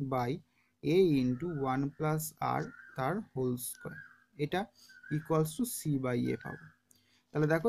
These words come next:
এই হোল স্কয়ার রয়েছে, তাহলে কি হয়ে যাবে? R, এখানে হয়ে যাবে বি স্কয়ার, এখানে হয়ে যাবে এ স্কয়ার, এখানে হয়ে যাবে ওয়ান প্লাস R এর হোল স্কয়ার is equal to C by A। এবার আমাদের প্রমাণে দেখো কি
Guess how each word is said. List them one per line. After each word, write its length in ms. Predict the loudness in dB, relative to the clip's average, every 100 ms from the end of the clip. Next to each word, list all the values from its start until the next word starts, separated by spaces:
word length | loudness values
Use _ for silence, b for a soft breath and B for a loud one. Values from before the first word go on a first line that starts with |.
| 4
এই 60 | 4 4
হোল 140 | 4 2
স্কয়ার 220 | 0 0 2
রয়েছে, 200 | 0 0 0
তাহলে 160 | 0 0 2
কি 60 | 4
হয়ে 120 | 4
যাবে? 120 | 2 2 6 6
R, 20 | 4 -4 _ -4
এখানে 180 | 0 2
হয়ে 120 | 4
যাবে 120 | 2 2
বি 80 | 0 0 -4
স্কয়ার, 380 | -2 -2 -2 -4 _ _ _ _ -8
এখানে 180 | -2 0 2
হয়ে 100 | 4
যাবে 140 | 2 2 2
এ 40 | 2 -2
স্কয়ার, 420 | -8 0 2 2 -2 -8 -20 -20 -8 -2
এখানে 200 | 2 4
হয়ে 120 | 4 2
যাবে 140 | 2 0
ওয়ান 180 | 2 0 -2
প্লাস 240 | -2 -2 -2 -4
R 20 | -2
এর 80 | -4 -6 -2
হোল 160 | -2 -2 -6
স্কয়ার 280 | -10 -16 -16 _ _ _ _ -4
is 80 | 0
equal 200 | 2 2
to 60 | 0 -2
C 20 | -2 0
by 120 | 0 0 -2
A। 40 | -6 -10 _ _ _ _ -6
এবার 120 | -2 2
আমাদের 220 | 4 2 2
প্রমাণে 320 | 2 4 2 0
দেখো 140 | -4 -6
কি 100 | -4